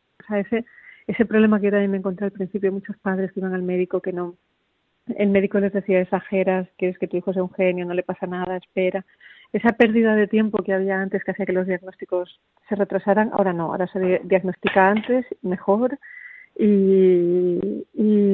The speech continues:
no tienen los padres que pelear tanto. Pero aún así, el momento inicial de, de asunción del diagnóstico y de que a mi hijo le pasa algo,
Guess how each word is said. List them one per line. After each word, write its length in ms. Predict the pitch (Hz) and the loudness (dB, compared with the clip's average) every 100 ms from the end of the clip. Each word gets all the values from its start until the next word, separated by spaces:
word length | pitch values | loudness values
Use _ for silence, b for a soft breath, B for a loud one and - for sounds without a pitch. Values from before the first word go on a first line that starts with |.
| 190 | 2
no 300 | 190 190 208 214 | 0 2 2 4
tienen 380 | 220 214 208 | 4 4 4
los 160 | 196 190 | 4 2
padres 300 | 202 190 185 | 0 0 -2
que 100 | 196 | -4
pelear 340 | 190 185 180 | -4 -2 -4
tanto. 360 | - 180 180 180 _ B B B B B B B B B B B - | -4 -6 -4 -10 _ B B B B B B B B B B B 0
Pero 280 | 226 220 208 | 4 6 6
aún 180 | 202 202 | 4 0
así, 380 | 190 240 269 277 | -2 -2 -2 0
el 120 | 214 | -2
momento 320 | 196 196 233 | -2 -2 -2
inicial 840 | 220 214 - 214 214 233 247 277 - _ - | -2 -4 -2 2 4 4 0 -6 -12 _ -6
de, 520 | 208 196 190 185 - | 0 4 4 4 2
de 760 | 170 196 185 185 185 185 185 185 | 2 2 4 4 2 2 2 2
asunción 560 | 185 214 185 214 202 196 | 0 -4 -4 -2 0 0
del 140 | 190 | 0
diagnóstico 920 | 190 180 190 - 202 214 208 202 185 | -2 -2 -6 -4 -2 0 2 2 2
y 100 | 175 | 0
de 160 | 175 165 | 0 -2
que 120 | 185 | -2
a 60 | |
mi 240 | 175 175 185 | -2 -4 -6
hijo 280 | 180 196 180 | -6 -6 -4
le 160 | 170 | -4
pasa 360 | - 180 175 170 | -8 -12 -8 -6
algo, 320 | 185 214 | -6 -6